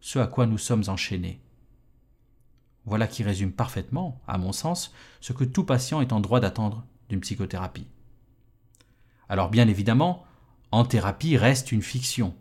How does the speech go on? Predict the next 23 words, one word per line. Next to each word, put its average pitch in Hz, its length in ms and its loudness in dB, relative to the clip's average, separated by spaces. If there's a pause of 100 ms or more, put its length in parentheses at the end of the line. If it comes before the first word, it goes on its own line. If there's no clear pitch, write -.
(220)
un 95 120 0
divertissement 110 920 2
limité 104 360 2
à 98 80 2
trente-cinq 110 540 0
épisodes. 90 460 -6 (800)
La - 80 -6
temporalité 107 640 4
narrative 117 760 0
en 95 100 0
est 104 80 2
forcément 104 600 0
impactée, 120 600 -4 (560)
et 107 60 -2
si 190 220 4
jusqu'à 156 300 0
présent 131 340 4
mon 110 100 6
exposé 113 380 0
souligne 117 380 4
un 90 60 0
réalisme 101 460 0
rare, 104 500 0